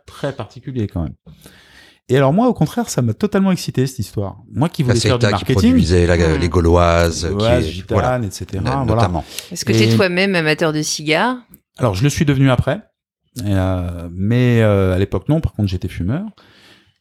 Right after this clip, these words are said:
Speaker 1: Et, euh, et, et ça m'a excité parce que je me dis, « Bah alors, s'il y a bien un produit où c'est, où il y a du marketing, c'est bien ça. » Et comme je voulais apprendre le marketing, bingo, alors on y va. En disant, «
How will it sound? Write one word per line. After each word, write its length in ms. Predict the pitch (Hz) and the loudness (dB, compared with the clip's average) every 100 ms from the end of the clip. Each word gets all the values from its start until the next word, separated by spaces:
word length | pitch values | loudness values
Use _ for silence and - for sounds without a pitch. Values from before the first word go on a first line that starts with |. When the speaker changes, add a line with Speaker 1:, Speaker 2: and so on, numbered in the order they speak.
| _ | _
Speaker 1:
Et, 300 | 127 147 139 | 0 2 4
euh, 960 | 120 113 110 104 101 92 95 - 117 101 - | 4 4 4 4 4 2 0 -4 -12 -12 -2
et, 240 | 135 - | -2 0
et 40 | |
ça 180 | 113 151 | 0 0
m'a 120 | 175 | 0
excité 440 | 202 - 190 214 240 | -2 -4 -4 -2 0
parce 180 | 180 - | -2 0
que 60 | |
je 40 | 147 | 0
me 60 | |
dis, « 100 | 143 | 2
Bah 100 | 127 | 2
alors, 240 | 117 - - | 2 0 -8
s'il 240 | - 165 | -6 0
y 20 | |
a 60 | 151 | 0
bien 220 | 156 220 | 2 2
un 40 | 202 | 2
produit 500 | - 180 175 185 165 | 2 0 2 4 4
où 60 | |
c'est, 160 | - 147 | 2 -2
où 220 | 135 147 | -6 -4
il 60 | 143 | -2
y 40 | |
a 40 | 143 | 0
du 80 | |
marketing, 500 | 135 113 - - 202 | 0 0 -4 -4 -4
c'est 140 | 208 120 | 0 0
bien 180 | 135 151 | 2 2
ça. » 300 | 143 131 - _ _ _ 139 | 0 -2 -6 _ _ _ -6
Et 80 | - | -2
comme 180 | 254 | 2
je 80 | 214 | 4
voulais 160 | 208 185 | 4 4
apprendre 280 | 170 170 143 | 2 2 2
le 60 | |
marketing, 540 | 117 - 104 - 202 226 - | 0 -4 -10 -6 -6 -6 -6
bingo, 460 | 139 151 113 85 - | -2 -2 -2 -6 -6
alors 160 | 110 | -2
on 60 | 104 | 0
y 60 | |
va. 120 | 87 - _ | -2 -10 _
En 80 | 95 | 0
disant, « 380 | 120 120 147 | 2 4 2